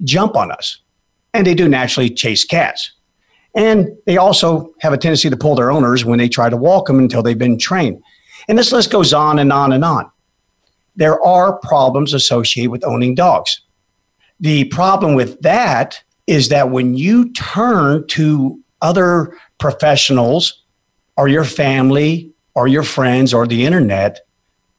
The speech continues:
for suggestions and tips or advice on how to deal with your problem, you get a bigger one. You even get a, a larger headache because the amount of information,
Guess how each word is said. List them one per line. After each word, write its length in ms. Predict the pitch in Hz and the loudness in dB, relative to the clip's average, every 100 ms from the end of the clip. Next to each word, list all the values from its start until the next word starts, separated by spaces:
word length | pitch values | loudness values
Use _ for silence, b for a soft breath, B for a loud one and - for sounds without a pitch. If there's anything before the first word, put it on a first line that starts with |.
| _ | _
for 160 | - 139 | -2 0
suggestions 880 | - 117 113 151 180 - 113 113 107 | -2 -4 0 0 2 0 0 0 0
and 220 | 110 107 | 0 -2
tips 460 | - 202 170 - - | -4 -2 0 0 -4
or 180 | 156 131 | -2 0
advice 600 | 110 101 120 165 127 - | -2 -4 -2 0 -2 -2
on 100 | 117 | -4
how 200 | 117 120 | -4 -2
to 80 | 113 | -2
deal 120 | 123 | -2
with 120 | 120 | -4
your 80 | 101 | -6
problem, 720 | - 127 156 190 110 127 - _ _ b b b b b _ _ - | -10 -4 -2 0 0 0 -2 _ _ b b b b b _ _ -18
you 140 | - 156 | -6 -2
get 160 | 214 | 0
a 60 | 208 | 0
bigger 260 | 196 254 220 | 2 2 2
one. 260 | 107 - - - | 0 -2 -10 -8
You 140 | 156 | -2
even 120 | 190 | 0
get 100 | 196 | 0
a, 160 | 202 170 | -2 -4
a 60 | 156 | -2
larger 420 | 147 185 226 170 | 2 2 2 0
headache 460 | 117 107 98 76 _ _ _ b b b | 0 0 -2 -6 _ _ _ b b b
because 480 | 160 180 165 139 | -4 0 0 0
the 340 | 170 147 139 - - | 0 0 0 -4 -10
amount 480 | 135 131 147 175 240 | -2 0 2 2 2
of 200 | 247 - - _ _ - | 2 -2 -10 _ _ -4
information, 1000 | 175 175 160 139 139 139 - 95 90 | -2 0 2 2 4 2 -2 -4 -10